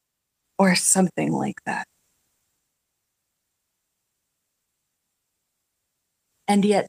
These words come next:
the situation of invisible people experiencing preventable violence and how to respect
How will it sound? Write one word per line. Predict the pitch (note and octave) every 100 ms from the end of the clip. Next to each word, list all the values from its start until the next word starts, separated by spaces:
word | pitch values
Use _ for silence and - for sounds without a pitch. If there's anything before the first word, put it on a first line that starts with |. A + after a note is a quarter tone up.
| -
the | G3
situation | F#3 - A3 - - G3+ G3 G#3 - F#3+ F3+ -
of | F#3 F3+ F3 F3+ - _ -
invisible | G3+ F#3+ E3+ G3 F#3+ G#3 F3+ F3
people | - F#3 - E3+ D#3 F#3 - -
experiencing | F#3+ - - F#3 F#3 F#3+ F3+ - F3 E3+
preventable | - F#3 E3+ F3+ F#3 E3+ E3 D#3+
violence | E3 E3+ D3+ D3+ E3+ - - - _ _ _ _ _ _ -
and | F#3 F3
how | - F#3+ F#3
to | F#3 - G3 E3+
respect | F3+ - - F#3 - -